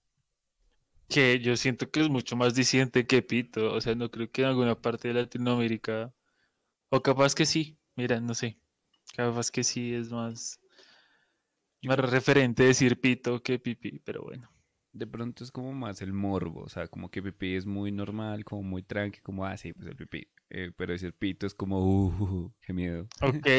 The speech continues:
Speaker 1: como
Speaker 2: Dijo
Speaker 1: que
Speaker 2: algo
Speaker 1: pipí es de
Speaker 2: malo.
Speaker 1: pronto un poco más infantil también.
Speaker 2: Exacto.
Speaker 1: Como más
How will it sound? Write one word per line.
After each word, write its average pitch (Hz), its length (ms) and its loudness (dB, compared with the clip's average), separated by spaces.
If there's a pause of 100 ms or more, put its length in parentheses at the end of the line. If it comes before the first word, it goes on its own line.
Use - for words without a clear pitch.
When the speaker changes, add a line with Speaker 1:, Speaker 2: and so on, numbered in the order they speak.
(140)
Speaker 1:
como 135 240 2
Speaker 2:
Dijo 135 200 4
Speaker 1:
que - 20 4
Speaker 2:
algo 107 220 2
Speaker 1:
pipí 135 120 6
es 113 140 4
de 143 100 8
Speaker 2:
malo. - 0 -
Speaker 1:
pronto 147 340 4
un 143 80 -2
poco 147 280 4
más 143 200 2
infantil 127 580 -4
también. 107 440 -8
Speaker 2:
Exacto. 90 440 -8
Speaker 1:
Como 123 300 0
más 117 500 -8